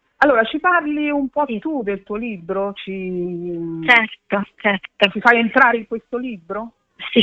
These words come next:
Speaker 2: <laughs> volentieri. Allora, eh, Mai lontano da te, ecco il titolo. È una, mm,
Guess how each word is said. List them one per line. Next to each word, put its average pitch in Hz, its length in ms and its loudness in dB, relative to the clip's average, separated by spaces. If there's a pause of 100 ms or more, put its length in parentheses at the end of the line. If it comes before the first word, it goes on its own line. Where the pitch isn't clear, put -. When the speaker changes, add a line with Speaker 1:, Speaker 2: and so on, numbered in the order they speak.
(200)
Speaker 2:
<laughs> - 180 -4
volentieri. 202 720 2 (760)
Allora, 202 460 4
eh, 110 1080 4
Mai 247 380 6
lontano 208 440 2
da 202 120 0
te, - 180 4
ecco 208 340 4
il 190 180 0
titolo. 208 520 2 (680)
È 220 280 6
una, 208 1040 6
mm, 190 320 -2